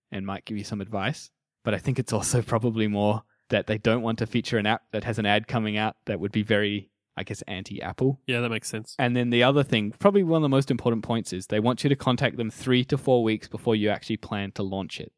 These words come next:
Speaker 1: So that gives them enough time for their internal processes to work. So if you announce, if you send them an email saying, "Hey, I just released my app today," too late, never gonna happen.
Speaker 2: Yep.
Speaker 1: Uh, so three to four weeks is the time they recommend. Too early, they're gonna forget about it.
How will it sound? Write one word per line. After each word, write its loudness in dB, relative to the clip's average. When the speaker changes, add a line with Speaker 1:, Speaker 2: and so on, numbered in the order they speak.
Speaker 1:
So -6
that 2
gives 6
them 4
enough 4
time 0
for -4
their 2
internal 0
processes -6
to -4
work. -2
So -10
if -2
you 8
announce, 0
if -10
you 6
send 4
them 2
an 4
email 4
saying, -4
"Hey, 0
I 2
just -4
released -2
my -2
app -4
today," -6
too 6
late, 0
never 0
gonna 2
happen. -6
Speaker 2:
Yep. -4
Speaker 1:
Uh, -6
so -6
three 4
to 2
four 2
weeks 0
is -10
the -10
time -8
they -8
recommend. -10
Too 4
early, 2
they're -2
gonna -8
forget -6
about -6
it. -8